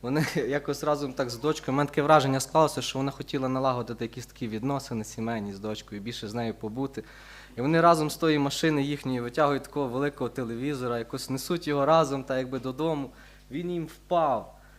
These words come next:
І вони відкривають двері, в хаті отакий во, гум, балам. В неї починається істерика. Людина, яка з позиції такої влади, з позиції грошей, з позиції доступу,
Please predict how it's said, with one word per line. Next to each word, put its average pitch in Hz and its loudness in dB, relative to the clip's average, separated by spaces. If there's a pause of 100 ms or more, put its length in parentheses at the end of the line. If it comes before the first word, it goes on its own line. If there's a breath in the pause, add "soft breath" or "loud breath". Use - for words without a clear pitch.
(600 soft breath)
І 127 0
вони 156 4
відкривають 165 6
двері, 151 10
в 127 0
хаті 165 6
отакий 156 0
во, 156 6
гум, 135 -2
балам. 143 4
В 120 -6
неї 156 0
починається 147 -2
істерика. 127 -4 (340)
Людина, 156 0
яка 151 2
з - -4
позиції 147 0
такої 135 0
влади, 135 2
з - -10
позиції 127 -2
грошей, 143 0
з - -8
позиції 127 -4
доступу, 120 -2